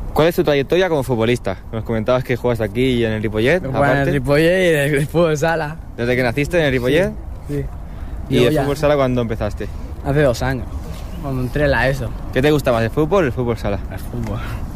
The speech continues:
Speaker 1: ¿Por qué? ¿Qué diferencia le ves?
Speaker 2: Porque ya,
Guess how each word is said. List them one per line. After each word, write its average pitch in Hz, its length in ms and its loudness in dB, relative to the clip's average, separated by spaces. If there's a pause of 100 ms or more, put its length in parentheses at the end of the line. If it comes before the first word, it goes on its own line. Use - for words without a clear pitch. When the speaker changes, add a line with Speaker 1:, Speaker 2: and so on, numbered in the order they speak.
(120)
Speaker 1:
¿Por 113 120 2
qué? 131 140 4
¿Qué 131 120 4
diferencia 117 520 2
le 110 100 2
ves? 98 160 0 (640)
Speaker 2:
Porque 120 240 0
ya, 135 640 4